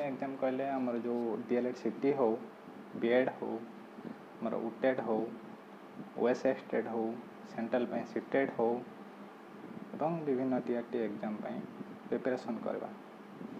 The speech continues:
ଏହା ଛଡ଼ା ଆମର ବିଭିନ୍ନ କମ୍ପିଟେଟିଭ୍ ଏକ୍ଜାମ୍, ରେଲୱେ ହଉ, ଏସ୍ଏସ୍ସି, ଆମର ଆର୍ଆଇ, ଏଆର୍ଆଇ, ଅମିନ୍, ଏଥିପାଇଁ ପ୍ରିପାରେସନ୍ କରିବା।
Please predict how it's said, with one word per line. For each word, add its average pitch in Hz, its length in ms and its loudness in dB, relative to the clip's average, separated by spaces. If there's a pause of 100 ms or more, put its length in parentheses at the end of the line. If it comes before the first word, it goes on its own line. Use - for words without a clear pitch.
(460)
ଏହା 143 180 4
ଛଡ଼ା 151 300 6 (180)
ଆମର 123 200 0
ବିଭିନ୍ନ 120 360 2
କମ୍ପିଟେଟିଭ୍ 113 560 0
ଏକ୍ଜାମ୍, 113 360 -2 (340)
ରେଲୱେ 110 380 2
ହଉ, 113 220 2 (280)
ଏସ୍ଏସ୍ସି, - 540 0 (840)
ଆମର 110 260 -2 (280)
ଆର୍ଆଇ, 120 380 4 (220)
ଏଆର୍ଆଇ, 120 460 4 (260)
ଅମିନ୍, 113 340 0 (720)
ଏଥିପାଇଁ 127 320 0
ପ୍ରିପାରେସନ୍ 120 680 -2
କରିବା। 110 320 0